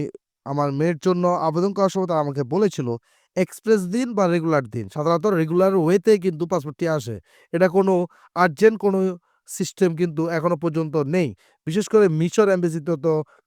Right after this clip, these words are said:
এটা এখনো পর্যন্ত হয়নি। পরবর্তীতে হবে কিনা সেটি এখনো আমরা জানি না, but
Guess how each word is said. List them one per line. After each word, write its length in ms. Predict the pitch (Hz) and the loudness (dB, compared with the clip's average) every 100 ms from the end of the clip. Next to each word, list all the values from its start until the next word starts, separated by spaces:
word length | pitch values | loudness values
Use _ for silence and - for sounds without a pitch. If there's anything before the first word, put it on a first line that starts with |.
| _ | _
এটা 160 | 160 160 | -4 0
এখনো 200 | 151 151 | 0 0
পর্যন্ত 260 | 139 135 135 | -2 -4 -4
হয়নি। 360 | 123 151 127 | 0 0 0
পরবর্তীতে 480 | 117 143 156 160 180 | -2 -2 -2 -2 -2
হবে 260 | 180 180 202 | 0 2 0
কিনা 240 | 214 226 | -2 -4
সেটি 340 | - 170 180 180 _ _ _ | -4 -6 -6 -8 _ _ _
এখনো 200 | 151 175 | -2 2
আমরা 200 | 175 175 | 2 2
জানি 220 | 156 202 247 | 4 4 4
না, 100 | 233 | 4
but 240 | 196 190 | 2 0